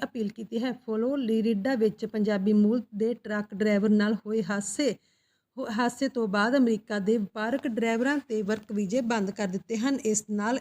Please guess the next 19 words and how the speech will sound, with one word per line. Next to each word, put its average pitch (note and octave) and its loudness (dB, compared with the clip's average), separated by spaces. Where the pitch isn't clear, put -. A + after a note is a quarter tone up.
ਇੱਕ A3 -12
ਪੁਆਇੰਟ G#3 -4
ਪੰਜ B3+ -2
ਲੱਖ A3 0
ਪੰਜਾਬੀ G3+ -4
ਡਰਾਈਵਰਾਂ G3+ 0
ਦੀ B3 0
ਰੋਜੀ G#3 0
ਰੋਟੀ G3+ -2
ਖਤਰੇ G#3 -2
ਵਿੱਚ G3+ 0
ਪੈ G3 -4
ਗਈ G#3 2
ਹੈ। G#3 0
ਸੰ-, C4 2
ਮੰਤਰੀ B3+ 2
ਸੰਜੀਵ A3+ 2
ਅਰੋੜਾ G#3 2
ਵੱਲੋਂ B3 2